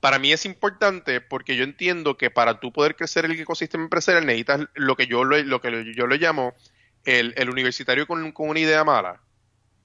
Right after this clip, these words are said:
Este, <laughs> nosotros necesitamos chamaquitos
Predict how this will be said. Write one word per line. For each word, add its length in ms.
Este, 520
<laughs> 680
nosotros 300
necesitamos 600
chamaquitos 840